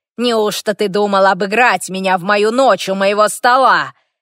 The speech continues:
Никому из смертных не по силам держаться наравне с высшим существом, даже в карточной забаве!»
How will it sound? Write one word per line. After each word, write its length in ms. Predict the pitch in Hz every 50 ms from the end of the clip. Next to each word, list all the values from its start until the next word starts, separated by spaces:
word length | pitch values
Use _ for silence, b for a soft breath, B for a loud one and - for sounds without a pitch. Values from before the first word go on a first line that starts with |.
| _
Никому 400 | - 214 214 - 220 220 220 220
из 160 | 220 214 - -
смертных 640 | 240 247 262 262 240 214 214 - 196 190 180 -
не 100 | 190 185
по 160 | 175 190 190 180
силам 460 | - - - 196 190 190 185 185 185
держаться 580 | 170 196 196 180 160 190 185 180 - - 196
наравне 480 | 185 185 190 196 190 190 208 196 185 175
с 100 | - -
высшим 360 | 180 180 185 160 - 190 180 170
существом, 800 | - 196 180 - - 196 175 - - 180 175 170 165 160 147 b b b b b b -
даже 420 | 214 220 220 214 214 202 220 233
в 60 | -
карточной 640 | - - 220 196 190 165 - 208 - - 202 196 202
забаве!» 800 | 180 - 214 208 202 202 190 170 160 160 165 165 156 151 139 -